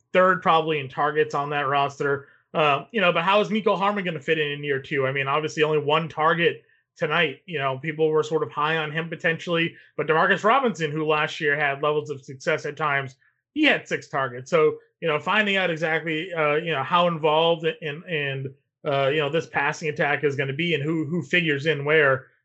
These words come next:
uh, is gonna be interesting moving forward. They do have, uh, the Chargers next week, so another tough off-, uh, another tough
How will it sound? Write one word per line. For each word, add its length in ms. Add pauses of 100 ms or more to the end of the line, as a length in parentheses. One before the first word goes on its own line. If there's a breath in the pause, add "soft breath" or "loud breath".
uh, 300
is 180
gonna 160
be 200
interesting 480
moving 240
forward. 360
They 120
do 160
have, 460 (360)
uh, 280
the 160
Chargers 720 (120)
next 360
week, 240
so 100
another 220
tough 320
off-, 260
uh, 260
another 300
tough 340